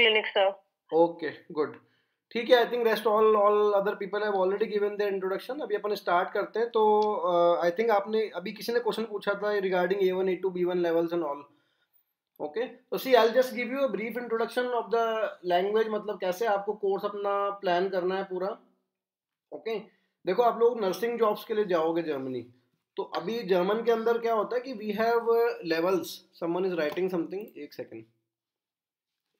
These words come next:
Speaker 2: विपिन ही हो ना आप? हाँ जी, हाँ, someone is, uh, okay, see what I was saying, basically, अब जर्मनी के अंदर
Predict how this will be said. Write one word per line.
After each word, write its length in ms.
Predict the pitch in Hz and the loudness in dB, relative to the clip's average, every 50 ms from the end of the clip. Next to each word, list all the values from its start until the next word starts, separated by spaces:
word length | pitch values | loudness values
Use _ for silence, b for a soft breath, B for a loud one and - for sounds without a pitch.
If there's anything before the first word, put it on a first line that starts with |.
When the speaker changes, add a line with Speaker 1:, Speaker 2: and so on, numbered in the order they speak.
| _ _ _ _ _ _ _ _ _ _ _ _ _ _ _ | _ _ _ _ _ _ _ _ _ _ _ _ _ _ _
Speaker 2:
विपिन 280 | 151 156 156 202 202 202 | -10 -6 -2 0 0 2
ही 60 | 202 | 2
हो 100 | 190 160 | 2 2
ना 100 | 160 190 | 0 0
आप? 200 | 196 180 165 160 156 | -2 -4 -6 -6 -8
हाँ 100 | 151 143 143 | -8 -8 -8
जी, 120 | 131 120 - - _ _ _ _ _ _ _ | -8 -10 -10 -12 _ _ _ _ _ _ _
हाँ, 120 | 156 147 - - | -4 -4 -4 -2
someone 340 | - 175 185 196 226 233 247 | -2 -2 0 2 0 0 0
is, 100 | 196 202 240 240 233 | -4 0 2 2 2
uh, 480 | 226 220 208 196 185 170 151 156 156 - - _ _ _ _ _ _ 165 | 2 2 2 2 0 0 -2 -4 -8 -10 -14 _ _ _ _ _ _ -10
okay, 180 | 165 165 165 147 | -8 -6 -6 -6
see 140 | - - 240 226 | -4 -2 0 2
what 120 | 220 226 233 | 2 2 2
I 60 | 240 240 | 2 2
was 120 | 240 233 - | 2 2 0
saying, 220 | 214 196 220 269 254 226 | 0 0 0 0 0 0
basically, 420 | 208 220 - 220 226 226 233 233 240 247 226 - - | 0 0 -4 -8 -6 -6 -6 -6 -6 -8 -8 -8 -10
अब 160 | 170 - - - | -10 -12 -12 -6
जर्मनी 400 | 165 156 170 170 185 208 220 226 | 2 4 4 4 4 2 0 0
के 80 | 190 240 | 0 0
अंदर 460 | 233 220 214 220 226 233 233 240 | 0 0 0 0 2 2 2 2